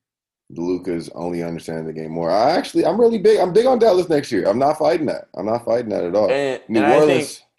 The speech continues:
Speaker 1: Go ahead.
Speaker 2: Rick Carlisle is pretty consistently one of the most underrated coaches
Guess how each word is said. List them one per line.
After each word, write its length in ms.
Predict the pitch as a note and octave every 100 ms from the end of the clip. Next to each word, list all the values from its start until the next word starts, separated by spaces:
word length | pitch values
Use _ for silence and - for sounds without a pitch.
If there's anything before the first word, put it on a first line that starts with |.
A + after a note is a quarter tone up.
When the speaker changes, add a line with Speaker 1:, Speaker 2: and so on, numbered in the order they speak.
| _ _ G#2+
Speaker 1:
Go 60 |
ahead. 120 | G2+
Speaker 2:
Rick 100 | -
Carlisle 640 | - C#3+ C#3+ C#3 C3 B2+ A#2+
is 140 | A#2 -
pretty 260 | D3 B2
consistently 680 | B2 A#2+ - A#2 - G#2+ G2+
one 180 | A2+ A#2
of 80 | A2
the 60 |
most 220 | A2 -
underrated 480 | - A2+ G2 - -
coaches 280 | - -